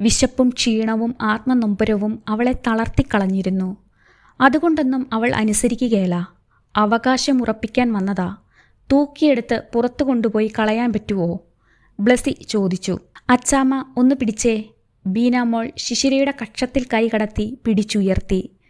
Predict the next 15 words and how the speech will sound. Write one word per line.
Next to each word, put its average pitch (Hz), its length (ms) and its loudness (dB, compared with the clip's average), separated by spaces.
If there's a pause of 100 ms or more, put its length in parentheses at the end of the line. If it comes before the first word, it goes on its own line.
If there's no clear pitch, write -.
(460)
റോസമ്മ 294 600 2
അവളുടെ 240 420 0
കൈ 226 140 2
പിടിച്ചു. 196 500 -2 (500)
ശിശിര 254 440 -2 (240)
കരയുകയായിരുന്നു 240 1000 0
എന്ന് 208 460 -4
അപ്പോഴാണ് 214 720 -2
എല്ലാവരും 214 600 0
അറിഞ്ഞത്. 190 580 -2 (400)
"വിട്, 208 320 2 (460)
ഞാൻ 294 260 4
പോയി 214 280 0
തരാം." 180 260 -2 (640)
എതിർക്കാതെ 208 800 2